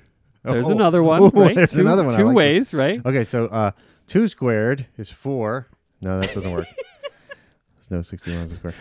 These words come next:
Speaker 1: All right,
Speaker 2: Okay.
Speaker 1: again, the length of the
Speaker 2: Three,
Speaker 1: segment
Speaker 2: three squared
Speaker 1: is a real
Speaker 2: is
Speaker 1: issue, buddy.
Speaker 2: nine. No, that doesn't get me there either.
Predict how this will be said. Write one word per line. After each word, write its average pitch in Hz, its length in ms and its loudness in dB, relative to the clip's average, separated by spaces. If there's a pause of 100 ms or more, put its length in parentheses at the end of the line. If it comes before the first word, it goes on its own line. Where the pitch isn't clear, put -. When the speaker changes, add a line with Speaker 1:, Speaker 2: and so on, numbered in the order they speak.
(140)
Speaker 1:
All 160 80 2
right, 131 120 4
Speaker 2:
Okay. 107 80 -6
Speaker 1:
again, 131 200 -2
the 113 100 -2
length 131 340 -4
of 160 80 -2
the 139 60 0
Speaker 2:
Three, 165 140 2
Speaker 1:
segment 131 260 -2
Speaker 2:
three 165 180 2
squared 123 180 0
Speaker 1:
is 156 80 6
a - 20 4
real 135 100 0
Speaker 2:
is 123 80 -2
Speaker 1:
issue, 131 100 0
buddy. 135 460 2
Speaker 2:
nine. 139 160 -4 (1000)
No, 110 180 0
that 113 120 0
doesn't 113 160 -4
get 95 100 -4
me 85 100 -6
there 80 200 -6
either. 80 180 -8